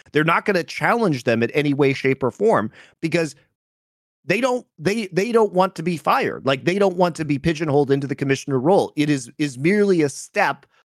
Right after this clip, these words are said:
on the staircase up to the top of the corporate system. And that corporate system, at the end of the day, isn't an esports corporate system. It's not. It's a game development corporate system. So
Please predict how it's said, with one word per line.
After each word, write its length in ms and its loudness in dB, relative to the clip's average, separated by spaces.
on 160 0
the 120 -4
staircase 880 -2
up 240 -2
to 180 -4
the 100 0
top 480 0
of 220 0
the 100 -2
corporate 440 -4
system. 360 -16
And 160 0
that 100 -2
corporate 300 -2
system, 340 -4
at 80 -6
the 140 0
end 100 -4
of 120 -2
the 60 -4
day, 300 -2
isn't 360 -4
an 80 -6
esports 580 -4
corporate 320 -6
system. 360 -18
It's 180 -4
not. 320 -2
It's 160 -4
a 80 -4
game 340 -2
development 560 -2
corporate 380 -8
system. 360 -18
So 320 -2